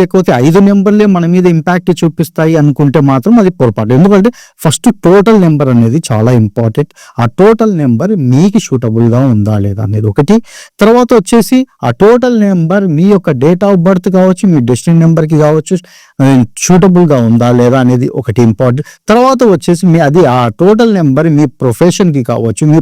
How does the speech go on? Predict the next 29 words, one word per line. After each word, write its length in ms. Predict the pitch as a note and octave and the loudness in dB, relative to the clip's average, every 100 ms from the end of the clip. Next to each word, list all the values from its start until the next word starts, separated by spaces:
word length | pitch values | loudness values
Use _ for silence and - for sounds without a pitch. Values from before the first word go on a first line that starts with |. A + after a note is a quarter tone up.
| - | -2
పర్సనల్ 360 | A2 - G#3+ G3 | -6 0 2 2
లైఫ్‌కి 300 | C#3 - B2 | 0 -2 -4
కావచ్చు, 400 | A#2 A#2+ A2+ E3 - - - D3+ | -2 -2 -2 -6 -8 -20 -4 0
మీకు 220 | E3 D#3+ | 2 2
ఈ 80 | C#3+ - | 0 0
కెరీర్ 300 | D#3 G#3 A3 - | 2 2 2 -2
పరంగా, 340 | D#3 C#3 C#3 | -6 -2 -2
హెల్త్ 320 | A#2+ C#3+ G#3 G3+ | -2 -2 -2 -2
పరంగా, 280 | E3 D3+ C#3+ | -2 -2 0
వెల్త్ 340 | A#2+ C#3 F#3 G3 | 0 0 0 -2
పరంగా 280 | E3+ D3 C#3 | -4 -2 -2
సూటబుల్‌గా 640 | C#3 C#3+ B2 C3+ C3+ C3 C3+ | -2 -4 -4 0 0 0 0
ఉందా 360 | C3 B2+ B2+ | 0 0 2
లేదా 260 | B2 A#2+ A#2+ | 2 2 2
అనేది 260 | A#2 A2+ | 0 0
కూడా 180 | A2+ D#3+ G#3 | -2 -2 0
చాలా 120 | A3 D#3 | 0 0
ఇంపార్టెంట్. 420 | G#2+ A2 G#2+ - _ _ - | -2 -6 -12 -16 _ _ -2
తర్వాత 240 | G#3+ B3 B3 | 0 0 -2
పేర్స్, 460 | - - A#3+ A#3+ - | -4 0 2 0 -4
మినిమం 420 | D#3 A3 C4 C4 A#3 | 0 2 2 2 2
పేర్స్ 280 | G3 G3 - _ | 0 0 -4 _
త్రీ 240 | - G#3 A3+ | 0 2 4
నుంచి 360 | G3+ G3 F3+ | 4 2 0
ఫైవ్ 300 | G#3+ - E3 D#3+ | -2 0 0 0
వరకు, 300 | E3 - A2+ - - A#2+ | -2 -4 -10 -12 -6 0
ఈ 20 | |
మూడు 280 | C3 G3 A#3+ | 2 4 4
నుంచి 260 | A3+ - | 2 2